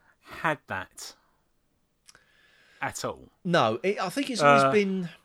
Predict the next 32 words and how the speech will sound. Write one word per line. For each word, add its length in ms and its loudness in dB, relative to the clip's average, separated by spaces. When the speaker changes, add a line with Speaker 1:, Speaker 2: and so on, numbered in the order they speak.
Speaker 2:
it's 160 -2
been 200 -4
hinted 540 -2
at, 240 -2
and 100 -2
I 40 2
know 500 0
Speaker 1:
I 40 -12
mean, 180 2
it, 100 -4
it, 200 -4
Speaker 2:
I 60 2
know 180 -4
Speaker 1:
uh, 80 -10
well, 300 -8
it, 180 -10
it's, 380 -14
unless 400 -12
you're 80 -10
gonna, 240 -14
well, 100 -14
you 140 -18
could 100 -20
probably 220 -12
say 220 -10
to 140 -18
the 200 -16
Eighth 280 -16
Doctor, 400 -20
there 140 -12
was. 460 -16
Speaker 2:
Yeah. 280 -4